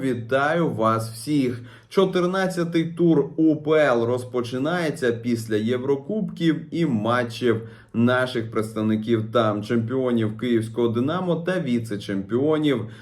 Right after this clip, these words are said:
Донецького Шахтаря. Головним підсумком європейського мідвіку стала відставка Олександра Шовковського з поста головного тренера Динамо Київ.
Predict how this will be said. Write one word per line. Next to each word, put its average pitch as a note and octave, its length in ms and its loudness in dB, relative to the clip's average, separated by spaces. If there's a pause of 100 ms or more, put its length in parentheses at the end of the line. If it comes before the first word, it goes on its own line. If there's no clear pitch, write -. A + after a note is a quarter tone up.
(120)
Донецького G2 960 2
Шахтаря. G#2 880 2 (500)
Головним G#3+ 580 8
підсумком C3 640 6
європейського C#3+ 880 4
мідвіку G3 720 2
стала A3 460 0
відставка D3 720 0
Олександра C3 640 2
Шовковського G3+ 840 4
з - 40 -4
поста F3+ 520 0
головного C#3+ 560 4
тренера F3 520 0
Динамо B2+ 640 2
Київ. A#2+ 640 6